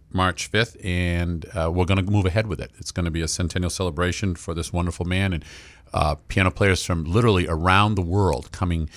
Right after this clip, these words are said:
to pay tribute to Frank at the Franco Center. It's a free event. Um, we hope people will come. We're gonna have a little reception afterwards, but more, most importantly, there will be people of all ages, Frank's, mostly Frank's former students, coming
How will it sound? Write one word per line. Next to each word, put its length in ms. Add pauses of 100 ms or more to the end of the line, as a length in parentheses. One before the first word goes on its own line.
(360)
to 720
pay 180
tribute 460
to 80
Frank 400
at 180
the 60
Franco 260
Center. 160
It's 80
a 60
free 240
event. 260 (640)
Um, 400
we 100
hope 180
people 220
will 60
come. 280
We're 80
gonna 180
have 160
a 40
little 260
reception 520
afterwards, 560
but 360
more, 360
most 280
importantly, 600 (360)
there 280
will 180
be 160
people 500
of 180
all 340
ages, 340
Frank's, 500 (240)
mostly 380
Frank's 400
former 260
students, 460
coming 340